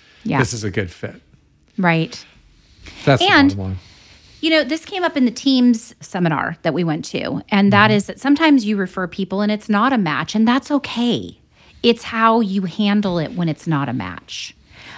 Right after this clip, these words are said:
Speaker 1: I've
Speaker 2: Right.
Speaker 1: also very humbly missed a phone call and have to say, "I screwed up. I didn't call that person back," or, "I didn't do this." We, we, none of us are perfect,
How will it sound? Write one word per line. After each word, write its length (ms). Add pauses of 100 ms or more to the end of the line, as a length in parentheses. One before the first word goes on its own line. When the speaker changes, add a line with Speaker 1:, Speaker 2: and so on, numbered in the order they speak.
(120)
Speaker 1:
I've 200
Speaker 2:
Right. 80
Speaker 1:
also 680
very 340
humbly 760 (120)
missed 280
a 40
phone 240
call 500 (100)
and 140
have 240
to 80
say, 540
"I 120
screwed 320
up. 320 (540)
I 140
didn't 280
call 280
that 240
person 340
back," 280 (100)
or, 100
"I 140
didn't 240
do 160
this." 260
We, 320
we, 160
none 240
of 80
us 160
are 80
perfect, 640